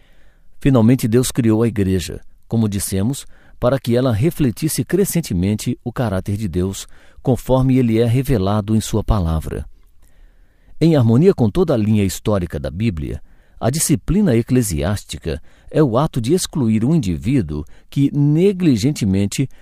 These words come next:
traz má reputação ao Evangelho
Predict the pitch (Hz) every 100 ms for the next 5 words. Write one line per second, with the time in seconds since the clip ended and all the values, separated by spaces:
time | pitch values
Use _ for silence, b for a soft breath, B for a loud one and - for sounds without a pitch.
0 | b - 131 127 127 131 131 139 170 139
1 | 151 - 151 131 - - 117 123 131 -
2 | 120 123 123 127 135 123 95 98 73